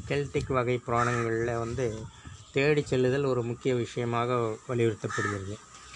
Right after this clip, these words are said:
இப்போ நமக்கு வந்து இந்த ஹோலி கிரைல் லெஜெண்ட்ஸ் அப்படின்னு சொல்லும் பொழுது பார்த்தாக்கா, ஆம், அ, இயேசுவினுடைய ஒரு, ம்,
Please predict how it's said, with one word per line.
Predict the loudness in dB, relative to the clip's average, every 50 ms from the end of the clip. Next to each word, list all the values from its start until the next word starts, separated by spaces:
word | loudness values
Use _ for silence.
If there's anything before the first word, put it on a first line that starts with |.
| -18 -16 -16 -18 -18 -18
இப்போ | -4 0 0 2
நமக்கு | 2 2 0 0 0 0 0
வந்து | 2 2 2
இந்த | 2 2 2 2
ஹோலி | 2 2 4 4 6 6 4 2
கிரைல் | 2 0 2 2 4 4 6 6 6 6 4
லெஜெண்ட்ஸ் | 4 4 4 2 2 2 2 2 2
அப்படின்னு | 2 4 4 2 4 4
சொல்லும் | 4 4 4 4 4 4
பொழுது | 4 4 2 2 2 2
பார்த்தாக்கா, | 0 2 2 0 0 2 2 2 2 0 -4 -8 -14 -18 -18 -16 -16 -16 -16 -16 -18 -14 -6 -2
ஆம், | 2 2 4 4 4 4 4 4 4 2 2 2 0 0 0 -2 -2 -4
அ, | -4 -6 -8 -6 -4 0 2
இயேசுவினுடைய | 2 4 2 4 4 4 4 4 4 4 2 2 2 2 2 4 6 6 6 6 6 4 4 4
ஒரு, | 4 4 4 4 4 4 4 4 2
ம், | 0 -2 -4 -4 -4 -6